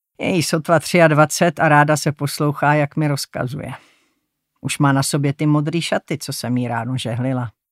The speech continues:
Ty, co mají v pase pětašedesát záhybů, tak malých, že na ně při žehlení musím žourat přes brejle. Jen málo věcí v životě nenávidím, ale tyhle šaty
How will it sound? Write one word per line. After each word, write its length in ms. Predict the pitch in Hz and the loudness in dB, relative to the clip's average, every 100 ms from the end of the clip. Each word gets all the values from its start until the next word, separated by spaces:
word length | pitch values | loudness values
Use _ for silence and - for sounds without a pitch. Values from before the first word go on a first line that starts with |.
| _ _ _ | _ _ _
Ty, 220 | - 190 240 | -4 -2 -2
co 160 | 214 | 0
mají 240 | 208 190 175 | 2 2 0
v 80 | |
pase 360 | - 170 - 185 - - | 0 0 2 0 0 -2
pětašedesát 880 | 165 170 170 - 170 170 196 180 170 | -2 0 -2 0 -2 -2 0 0 2
záhybů, 580 | 175 165 202 185 147 | 2 2 2 2 -2
tak 240 | 139 147 - | 0 0 2
malých, 540 | 170 147 143 151 - - - | 2 4 4 0 -4 -14 -6
že 180 | 135 151 | -2 0
na 120 | 156 | 2
ně 160 | 165 147 | 0 0
při 220 | - 151 | -2 0
žehlení 500 | 156 147 156 165 165 | 2 2 0 0 2
musím 400 | 151 - 165 143 | 0 2 4 6
žourat 380 | 139 151 156 147 | 4 2 0 -2
přes 280 | - 160 143 | -4 -4 -2
brejle. 440 | 151 151 170 - - _ _ _ _ - _ _ _ - | -2 -2 -4 -8 -12 _ _ _ _ -20 _ _ _ -4
Jen 180 | 120 | 0
málo 420 | 127 151 185 220 214 | 4 6 6 6 4
věcí 340 | 202 - 214 | 0 -2 -2
v 120 | 180 | 0
životě 400 | 175 208 202 202 | 2 0 0 0
nenávidím, 640 | 196 190 190 160 135 147 | 0 2 2 2 2 4
ale 180 | 143 143 - | 4 2 0
tyhle 340 | 175 160 175 | 0 2 2
šaty 460 | 160 170 156 170 | 2 -2 0 -2